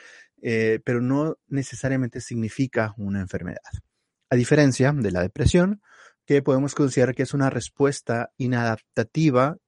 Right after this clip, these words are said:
eh, suele ser mucho más intensa que una tristeza normal, suele ser muy desproporcionada y, eh, la duración, o, o como veremos más adelante, el tiempo que una persona se siente triste es mucho mayor que solamente una tristeza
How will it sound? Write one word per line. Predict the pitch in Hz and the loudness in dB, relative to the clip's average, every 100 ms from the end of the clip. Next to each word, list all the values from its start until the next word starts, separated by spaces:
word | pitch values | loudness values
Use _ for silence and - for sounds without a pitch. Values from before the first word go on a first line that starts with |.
| _ - | _ -4
eh, | 107 104 104 | 0 0 0
suele | - 117 117 | 2 2 2
ser | 113 101 | 0 -2
mucho | 101 - 98 | -4 -4 0
más | 101 110 | 0 0
intensa | 147 127 139 104 95 | -2 -2 -2 -4 -4
que | 101 | -4
una | 101 | -4
tristeza | 104 - 104 107 | -6 -6 -4 -2
normal, | 117 143 156 170 - - - _ | -2 0 0 0 -6 -20 -20 _
suele | - 110 110 | -2 0 2
ser | 107 107 | 0 0
muy | 113 143 | 2 2
desproporcionada | 156 160 - 143 135 - 127 147 143 202 208 _ _ _ - | 0 -2 -4 -2 -2 -2 2 4 4 0 -6 _ _ _ -2
y, | 151 147 160 - _ | 0 2 0 -6 _
eh, | 117 110 107 104 104 - _ _ _ - | -4 0 0 0 0 -4 _ _ _ -4
la | 123 120 | 0 2
duración, | 120 120 - 131 104 - | 2 2 2 2 2 -4
o, | 98 92 | -2 -2
o | 104 107 | -2 -2
como | 107 104 | 2 4
veremos | 104 110 | 4 2
más | 107 104 | -2 -2
adelante, | 110 104 107 - 113 | 0 0 -2 -4 -2
el | 110 - | -2 -2
tiempo | 127 127 113 110 | 0 0 -2 -8
que | - 104 | -6 -4
una | 104 | -4
persona | 104 104 101 98 | -6 -6 -4 -6
se | 101 | -8
siente | 98 92 | -8 -8
triste | 101 127 120 - 131 _ _ - | -4 -4 -4 -4 -6 _ _ -4
es | 117 | -2
mucho | 131 - | 0 0
mayor | 110 101 107 113 - | 0 2 4 4 2
que | 95 | -6
solamente | 95 98 95 95 92 | -2 -2 -2 -4 -6
una | 117 | -8
tristeza | - - - - - | -12 -16 -16 -18 -20